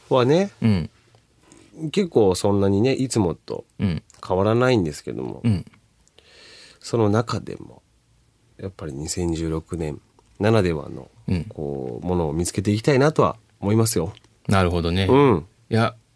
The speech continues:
Speaker 2: そうやってやっていく中で、
Speaker 1: うん。
Speaker 2: っていうのは、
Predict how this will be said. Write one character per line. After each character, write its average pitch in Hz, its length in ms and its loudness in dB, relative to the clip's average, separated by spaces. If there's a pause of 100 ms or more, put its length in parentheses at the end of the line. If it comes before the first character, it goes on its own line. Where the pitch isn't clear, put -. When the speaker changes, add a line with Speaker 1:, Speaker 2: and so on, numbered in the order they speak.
(120)
Speaker 2:
そ - 140 -6
う 139 60 2
や 139 40 -6
っ 143 40 -12
て - 100 0
や 123 120 4
っ 120 40 -6
て - 140 -2
い - 20 4
く 147 80 0
中 123 240 2
で、 - 240 -2 (140)
Speaker 1:
う 131 80 2
ん。 104 120 6
Speaker 2:
っ - 40 0
て 131 60 4
い - 20 2
う - 20 2
の 131 160 2
は、 80 180 -6